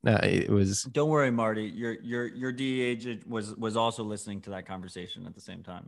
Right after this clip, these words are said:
Speaker 1: Good. I hope so. I hope so. No, but it's a very interesting perspective that maybe we shy away from too much, but, uh, it was more bullish than I expected it to be, more, um, more accepting of, of Bitcoin and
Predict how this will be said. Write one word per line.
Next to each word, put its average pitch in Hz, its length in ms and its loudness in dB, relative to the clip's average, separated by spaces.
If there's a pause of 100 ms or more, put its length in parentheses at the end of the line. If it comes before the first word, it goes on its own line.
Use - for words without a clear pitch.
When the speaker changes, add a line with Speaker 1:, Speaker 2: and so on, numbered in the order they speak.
Speaker 1:
Good. 110 140 4
I 101 60 2
hope 107 200 4
so. - 300 2 (140)
I 110 40 2
hope - 160 2
so. - 300 -2
No, 147 140 10
but 139 100 12
it's 120 80 10
a 131 140 12
very 131 360 10
interesting 135 320 6
perspective 120 580 2
that - 200 2 (540)
maybe 117 180 10
we 117 100 12
shy 113 240 8
away 101 220 8
from - 240 0
too - 160 -2
much, - 340 -4
but, 55 140 4
uh, - 320 4 (500)
it - 40 2
was 101 200 6
more 104 540 8 (420)
bullish 110 460 6
than 92 100 0
I 90 60 0
expected 95 420 -2
it 92 40 -6
to - 80 -16
be, 87 120 0
more, 92 340 0 (320)
um, - 440 0 (260)
more 117 140 6
accepting 95 500 4
of, - 340 -2
of 101 140 0
Bitcoin 98 500 2
and 104 220 -2